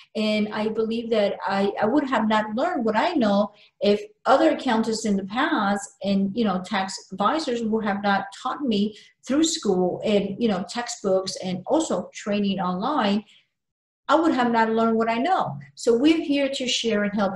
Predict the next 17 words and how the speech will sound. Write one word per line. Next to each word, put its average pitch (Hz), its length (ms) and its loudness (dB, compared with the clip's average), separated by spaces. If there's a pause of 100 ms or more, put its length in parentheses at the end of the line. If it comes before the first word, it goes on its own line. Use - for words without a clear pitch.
everyone, 185 540 -2
right? 196 300 -4
And 214 120 -2
I 196 100 0
think 226 220 0
we 220 100 -4
have 208 280 -2
that 202 240 -2
gift - 400 -6 (240)
in, 196 240 0
in 190 140 -2
a - 20 -2
mission 196 500 -2 (100)
to 185 440 -2
hopefully 180 460 -2
accomplish. - 760 -6 (260)
Um, 190 680 -2